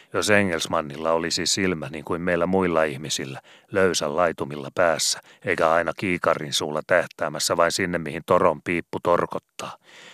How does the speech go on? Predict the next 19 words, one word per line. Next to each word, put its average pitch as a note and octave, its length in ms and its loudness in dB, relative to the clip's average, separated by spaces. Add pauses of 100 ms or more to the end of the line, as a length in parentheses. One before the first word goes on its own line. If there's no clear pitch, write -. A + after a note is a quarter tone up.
(280)
niin D#2+ 160 -6
haahkanpenteleet D2 1080 0
he E2+ 80 -2
olisivat D2+ 460 -4
huomanneet D#2 640 -2
ilmassa, E2+ 560 -2 (240)
jotka F2 280 -2
lentelivät D#2+ 560 -2
kuin E2+ 180 0
hullut, E2+ 540 0 (300)
pyrähtäen D#2+ 560 -2
milloin E2 420 0
meidän F2 400 2
puoleltamme D2+ 600 -6
karia, D#2+ 440 -2 (380)
milloin F2 340 2
heidän F2 340 4
puoleltansa C#2 680 -6
rantaa. D2+ 680 -6